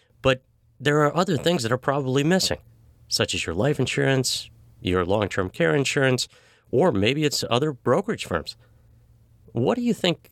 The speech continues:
is missing in this puzzle piece? 'Cause what I'd really like to do is put the, the whole puzzle together for you and show you your financial puzzle, what it looks like on the box. But I'm missing some puzzle pieces."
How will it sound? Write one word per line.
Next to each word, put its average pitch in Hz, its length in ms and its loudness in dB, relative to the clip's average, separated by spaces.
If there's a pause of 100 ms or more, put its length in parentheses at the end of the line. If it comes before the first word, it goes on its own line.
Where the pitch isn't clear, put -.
is 110 160 -2
missing 113 340 0
in 95 80 2
this 95 140 0
puzzle 104 320 -2
piece? - 260 -6
'Cause 117 300 -4
what 131 120 2
I'd 131 140 2
really 151 200 2
like 104 160 0
to - 140 -20
do 127 140 2
is 127 80 0
put - 220 -6
the, 123 140 0 (280)
the 127 80 0
whole 143 160 0
puzzle 131 300 -2
together 143 340 0 (120)
for 143 180 2
you 131 400 0
and 127 180 -2
show - 160 0
you 160 180 0
your 160 200 2
financial 151 640 0
puzzle, 180 360 0 (280)
what 123 120 0
it 139 60 -2
looks 156 200 0
like 151 160 0
on 160 120 0
the 143 80 0
box. 165 440 -2 (720)
But 131 160 2
I'm 127 140 4
missing 113 260 0
some - 140 -8
puzzle 107 320 -2
pieces." - 440 -10